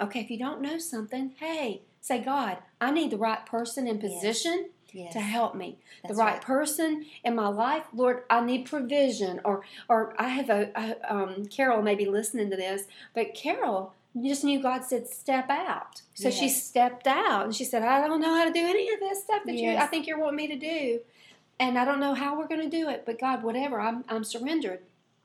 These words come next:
Speaker 1: The funny thing is, God put me in that center, working right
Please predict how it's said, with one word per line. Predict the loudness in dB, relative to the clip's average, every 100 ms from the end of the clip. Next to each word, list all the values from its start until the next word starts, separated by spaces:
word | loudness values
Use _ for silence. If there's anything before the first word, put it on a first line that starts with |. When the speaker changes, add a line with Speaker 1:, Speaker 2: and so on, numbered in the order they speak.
| -8
Speaker 1:
The | -4
funny | 0 2 0 2
thing | 0 0
is, | -2 -4 -12 _
God | 2 2
put | 2 0
me | 2 0
in | 0
that | 0 -2
center, | -4 -2 0 0 -2 -6 _ -2
working | 4 4 2 0
right | 2 0